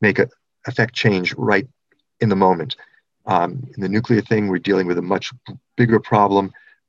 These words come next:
global significance, but something which the progress is sometimes very hard to see.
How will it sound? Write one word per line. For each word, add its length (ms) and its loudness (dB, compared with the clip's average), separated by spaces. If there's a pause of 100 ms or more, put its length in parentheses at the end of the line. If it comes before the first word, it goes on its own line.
(140)
global 320 2
significance, 600 -4
but 160 -8
something 360 -4
which 220 -8
the 60 -14
progress 520 -4
is 100 -8
sometimes 420 -8
very 220 -2
hard 260 -4
to 100 -10
see. 340 -4